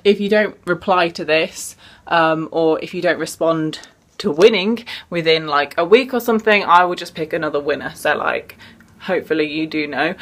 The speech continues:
But yeah, I'll contact you. You tell me what shade that you want and I'll just send you it off. Simple as that. So yeah, thanks for watching this video. And if you want more giveaways, then give the video a thumbs up, because I will do a couple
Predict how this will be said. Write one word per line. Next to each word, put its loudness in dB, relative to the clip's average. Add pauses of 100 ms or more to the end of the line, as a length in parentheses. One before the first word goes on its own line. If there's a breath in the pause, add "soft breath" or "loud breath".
(140 loud breath)
But 6
yeah, 8
I'll 10
contact -2
you. -2
You 4
tell -2
me 0
what -2
shade 0
that -8
you -4
want 0
and -2
I'll 2
just -6 (540 loud breath)
send 4
you 2
it 0
off. 2 (100)
Simple 2
as 0
that. -2
So 4
yeah, 2 (360 loud breath)
thanks 0
for 6
watching 2
this 0
video. 4
And 2
if 2
you 4
want 2
more 0
giveaways, 2
then 0 (240 loud breath)
give 6
the 0
video 4
a -4
thumbs -2
up, 2
because -2
I 4
will 4
do -2
a -8
couple -6